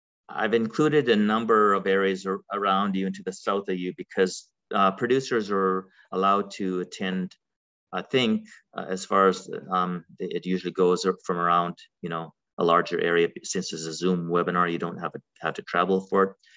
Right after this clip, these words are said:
Most of the, uh, places are gonna be in zone two, this blue zone. It's a contour map. Um,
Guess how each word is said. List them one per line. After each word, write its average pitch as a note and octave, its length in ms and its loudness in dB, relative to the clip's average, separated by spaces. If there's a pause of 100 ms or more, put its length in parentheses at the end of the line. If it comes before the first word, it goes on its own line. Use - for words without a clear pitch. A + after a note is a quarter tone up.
(140)
Most A2 300 4
of G#2+ 60 -2
the, G#2 320 4 (560)
uh, F2+ 260 4
places G2 720 -2
are F#2 160 -2
gonna F#2 300 -4
be F#2 140 -4
in F2 140 -16
zone F#2 440 -6
two, A2+ 240 -2
this F#2+ 400 -4
blue G2 260 0
zone. G2 520 -2 (680)
It's - 100 -20
a - 40 -20
contour G2 680 0
map. F2+ 320 -2 (600)
Um, E2 440 -4